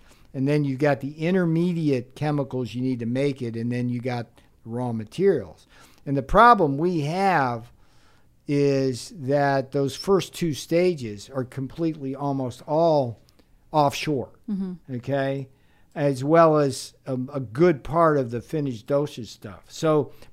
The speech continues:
Speaker 1: bringing that back, um, very difficult. And the biggest, biggest, uh, two forces I had to fight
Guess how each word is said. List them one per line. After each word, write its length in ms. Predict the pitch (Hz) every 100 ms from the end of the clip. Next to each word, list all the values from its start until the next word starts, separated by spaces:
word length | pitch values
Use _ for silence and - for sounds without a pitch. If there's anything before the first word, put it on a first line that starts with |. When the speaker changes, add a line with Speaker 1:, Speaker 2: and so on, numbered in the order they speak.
| -
Speaker 1:
bringing 380 | 147 214 226 175
that 280 | 139 131 107
back, 480 | 160 185 165 135 - - - - - - -
um, 180 | 135 139
very 280 | 131 135 120
difficult. 560 | 147 247 202 131 127
And 140 | 139 147
the 60 |
biggest, 520 | 131 208 202 160 - - _ - 139
biggest, 540 | 175 160 139 - -
uh, 400 | 139 120 113 110 107 104 - - - - - - - -
two 560 | - 233 254 190 143 123 - _ _
forces 680 | - - 185 170 160 143 120
I 140 | 131 123
had 260 | 151 135
to 60 | -
fight 520 | - 214 208 131